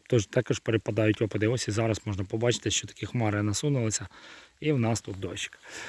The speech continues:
Значить, всім добра, надіємося на краще, надіємося на швидку перемогу Збройних сил України над нашим ворогом.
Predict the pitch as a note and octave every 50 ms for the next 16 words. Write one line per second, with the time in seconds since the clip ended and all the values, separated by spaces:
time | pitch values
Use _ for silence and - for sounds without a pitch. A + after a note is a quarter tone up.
0 | - - - - - - D3+ D3 C3+ B2+ D3 C#3 B2 - - G3+ G3 F#3 F#3+ F#3+
1 | F#3 G3+ G#3+ G#3+ A3+ A3 F#3 D#3+ E3+ E3 - - - - D3+ D3 C#3+ C#3 D#3 D#3
2 | D3+ D3+ D3 - D#3 D3 D#3 C#3+ - E3 F3 F3 E3 - - C3 A2 F#2 F2+ -
3 | _ _ _ - B2+ C3 C3 C#3+ D#3 D3+ C#3+ C3 - D3 C3+ C3+ C#3 C#3 C3+ C3+
4 | C3+ - - D3+ C#3+ - - D3+ A#2+ - C#3 C#3 C#3+ D3 C#3+ C#3 C3 B2+ C3+ C3
5 | B2+ B2+ B2 B2 B2 B2 B2+ C3 C3 C#3 C#3 C#3 C3 B2 A#2+ B2+ C3+ C#3 C#3+ C3+
6 | C3 C3 - - C#3+ C#3 C3+ C3 - C#3+ C3+ C#3 C#3 C#3 C#3 C3 B2+ B2 B2 B2
7 | A#2 B2+ A#2 B2 C3 C3 B2 - - A#2 G#2+ - - - - - - - - _
8 | _ _ _ _ _ _ _ _ _ _ _ _ _ _ _ _ _ - _ _
9 | - C3 C#3+ E3+ E3+ D#3 B2+ A2+ G#2+ G2+ G2+